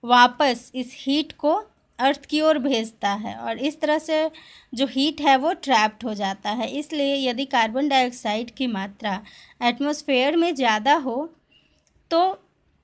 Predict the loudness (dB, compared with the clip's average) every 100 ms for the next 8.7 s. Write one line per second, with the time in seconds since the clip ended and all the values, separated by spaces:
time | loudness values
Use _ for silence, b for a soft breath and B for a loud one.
0 | _ -12 -4 -2 0 0 0 0 -4 -10
1 | _ -18 -8 -6 -2 -2 -2 -4 -2 -4
2 | 0 0 0 -2 -6 -8 -4 -6 -6 -12
3 | _ _ _ -8 -4 -4 -4 -6 -6 -6
4 | -10 _ _ _ _ _ -4 -2 -2 -2
5 | 0 -2 -4 -14 _ _ _ _ _ _
6 | -8 -8 -12 -4 -2 -2 -4 -2 -2 0
7 | 4 4 4 -2 -4 -4 -6 -8 -10 -10
8 | -8 -8 -8 -10 -6 -8 -8